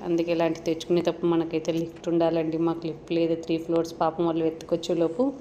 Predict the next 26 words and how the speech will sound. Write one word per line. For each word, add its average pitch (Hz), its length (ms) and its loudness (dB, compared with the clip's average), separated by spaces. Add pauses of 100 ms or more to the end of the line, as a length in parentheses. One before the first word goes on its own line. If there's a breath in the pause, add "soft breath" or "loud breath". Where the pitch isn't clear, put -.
(1200 loud breath)
ఫ్రిడ్జ్ 202 260 2
ఏమో 190 160 8
పెద్దగా 180 360 6
అయిపోయింది, 180 580 6 (340 loud breath)
డోర్ 175 220 8
ఏమో 175 180 6
చిన్నగా 175 380 4
అయిపోవడంతో 170 600 2
వాళ్ళు 170 320 2
సరి 165 300 0
చేసేలోపు 170 480 -2 (100)
గడ 170 100 2
అయితే 165 220 2
కొట్టేశారు 165 520 -2
దానికి. 165 440 0 (840 loud breath)
అలాగే 165 380 -2 (180)
మిక్సీ 175 340 0
కూడా 175 200 4
ఓపెన్ 170 440 4
చేస్తుందండి. 165 720 2 (720)
మా 180 180 4
రెండింటిని 180 480 4
కలిపి 165 300 0
ఒకేసారి 165 540 0
చేద్దాంలేమ్మా 156 580 0
అని 165 100 2